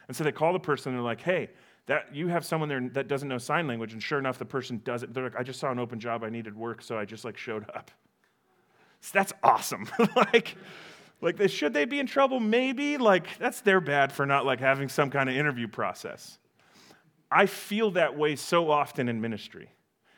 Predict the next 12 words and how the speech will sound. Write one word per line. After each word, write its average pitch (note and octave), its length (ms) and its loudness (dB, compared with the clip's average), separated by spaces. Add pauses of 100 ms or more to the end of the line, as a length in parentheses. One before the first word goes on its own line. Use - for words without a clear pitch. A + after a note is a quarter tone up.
where C#3 140 2
I'm D3 60 0
like, C#3+ 160 0
I'm D3+ 180 4
up F3 160 4
there C3+ 120 2
just A#2+ 220 -6
going C3 280 -2
through C#3 180 -6
the A#2+ 80 -2
motions, A#2+ 420 -2
having A#2 420 -4